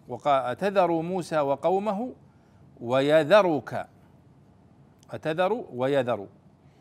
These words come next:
ولكن قراءة حفص هي ويذرك، كأنه قيل: يفسد في الأرض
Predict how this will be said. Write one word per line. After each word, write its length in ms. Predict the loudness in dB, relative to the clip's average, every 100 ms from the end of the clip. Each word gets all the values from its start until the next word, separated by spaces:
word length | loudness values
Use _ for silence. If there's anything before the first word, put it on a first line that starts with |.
| _ _ _ _ _
ولكن 760 | -2 4 4 2 -2 -2 -4 -8
قراءة 360 | 2 2 2
حفص 320 | -4 -10 -8
هي 320 | -6 -4 -4 -6
ويذرك، 720 | -6 -4 0 2 0 -2 -12 -20 _ _ _ _ _ _ _ _ _ _ _ _ -20 -20 -20 _ -20 _ _ -20 -20 _ -20 _ _
كأنه 380 | 0 0 2 0
قيل: 460 | 0 -4 -2 -4 -6
يفسد 520 | -6 -8 -6 -8 -10 _ -20 _ _ _ _ -12
في 60 |
الأرض 280 | 0 0 0